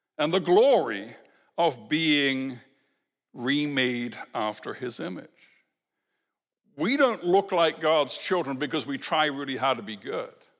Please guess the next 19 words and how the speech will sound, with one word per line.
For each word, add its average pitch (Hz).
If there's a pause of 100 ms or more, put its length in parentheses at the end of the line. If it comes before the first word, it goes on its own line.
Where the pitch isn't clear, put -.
(840)
We 269
don't 269
look 220
like 202
God's 185
family 190
because 165
we 180
really, 190
really 190
work 165
hard 240
at 175
it 170
and 170
put 220
a 202
lot 214
of 160